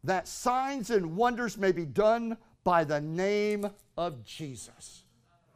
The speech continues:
And the Bible says that God took the house and shook it like a box of Cracker Jacks. God got excited. God got turned on. God said,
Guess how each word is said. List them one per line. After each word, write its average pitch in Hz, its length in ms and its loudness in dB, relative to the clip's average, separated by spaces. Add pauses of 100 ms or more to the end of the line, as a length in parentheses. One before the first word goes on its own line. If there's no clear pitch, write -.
(220)
And 135 100 -10
the 151 60 -2
Bible 285 420 6
says 185 480 2
that 175 220 0
God 240 260 0
took - 200 2
the 180 60 -6
house 208 340 -2
and 170 140 -4
shook - 320 -2
it 190 180 -2
like 185 220 0
a 156 60 0
box 214 400 -2
of - 80 -10
Cracker 233 360 -4
Jacks. 143 600 -4 (1300)
God 269 300 6
got 285 200 4
excited. 262 680 0 (840)
God 269 280 4
got 285 260 4
turned 269 380 -2
on. 262 420 0 (580)
God 262 260 2
said, 262 320 2